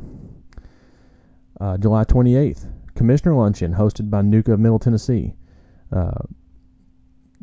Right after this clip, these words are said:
commissioners from three separate groups from the state of Tennessee, T dot, T dec, and, uh, and others will be there to, to, to be a part of this. That's gonna be a great day,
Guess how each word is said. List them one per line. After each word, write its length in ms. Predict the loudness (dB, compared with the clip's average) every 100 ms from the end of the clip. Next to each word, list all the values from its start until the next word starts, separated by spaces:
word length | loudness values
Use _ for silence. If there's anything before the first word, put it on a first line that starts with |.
| -16 -6
commissioners 480 | 0 2 4 0 0
from 200 | -2 -4
three 320 | 0 0 0
separate 680 | 0 0 2 2 0 -8 -2
groups 440 | 2 4 2 -4 -12 -8
from 140 | -2 0
the 40 |
state 220 | 2 2
of 100 | 2 -2 -14 -4
Tennessee, 500 | 0 0 2 0 0
T 240 | 0 0 2
dot, 360 | 2 0 -4
T 180 | -2 0
dec, 340 | 2 2 0 -6 -20 _ _ _ -12
and, 340 | -4 -2 0 0
uh, 320 | 0 -2 -6 -8
and 200 | -2 2
others 300 | 4 4 2
will 120 | 0 0
be 280 | 4 6
there 400 | 4 2 -2 -6 -12 -20 -20 -4
to, 340 | -2 0 -2 -10 -20 _ _ _ _ _ _ _ -20 _
to, 120 | -8 -8 -4
to 100 | 0
be 160 | 2
a 40 | 4
part 240 | 4 2
of 60 | -2
this. 320 | -4 -8 -12 -18 -20 -20 -20 -20 -20 -6
That's 140 | -4 0
gonna 140 | 2
be 80 | 2
a 40 |
great 400 | 2 2 2 2
day, 280 | -2 -2 -4